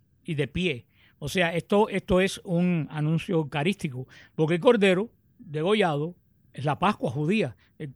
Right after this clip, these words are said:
el cordero que se mataba, se degollaba para comer en la Pascua. Pero ese cordero que fue degollado está puesto de pie, quiere decir que fue sacrificado, pero está vivo. Ese es Jesús,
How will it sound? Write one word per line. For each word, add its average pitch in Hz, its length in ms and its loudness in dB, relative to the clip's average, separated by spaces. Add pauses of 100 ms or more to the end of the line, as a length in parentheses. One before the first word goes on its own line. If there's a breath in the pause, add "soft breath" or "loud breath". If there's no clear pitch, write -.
el 147 160 -8
cordero 160 340 -2
que 180 100 -6
se 151 120 -4
mataba, 156 420 0
se 156 140 -4
degollaba 170 480 0
para 160 180 -4
comer 147 360 -4
en 170 120 -2
la 139 100 -4
Pascua. 202 360 -6 (260 loud breath)
Pero 160 160 2
ese 240 100 4
cordero 214 360 6
que 185 100 2
fue 214 160 4
degollado 214 460 4
está 175 200 -2
puesto 175 280 -2
de 165 100 2
pie, 143 220 -6
quiere 170 180 -2
decir 165 280 -4 (500 soft breath)
que 139 140 -4
fue 202 220 -2
sacrificado, 202 760 0 (380 soft breath)
pero 151 160 -2
está 156 180 -2
vivo. 131 360 -4 (480)
Ese 156 320 0
es 165 40 4
Jesús, 185 460 -2